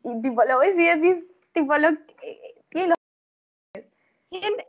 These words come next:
Speaker 2: también, no, pero memes, eh, ligados a la realidad, a la actualidad,
Speaker 1: Claro.
Speaker 2: perdón. Yo, también
Speaker 1: Claro.
Speaker 2: eso está bueno, The Office. No, no es que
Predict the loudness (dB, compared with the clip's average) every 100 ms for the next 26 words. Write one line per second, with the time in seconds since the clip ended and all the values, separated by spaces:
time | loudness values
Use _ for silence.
0 | 0 2 2 0 2 4 4 2 2 4
1 | 2 0 -2 -2 -2 -2 2 4 4 4
2 | 2 2 2 2 2 2 -2 -2 -2 -2
3 | 2 4 4 4 2 0 -6 _ _ _
4 | _ _ -6 -6 _ -12 -2 -2 0 4
5 | 6 6 4 2 2 -2 -12 -10 -8 -8
6 | -4 2 2 2 0 0 0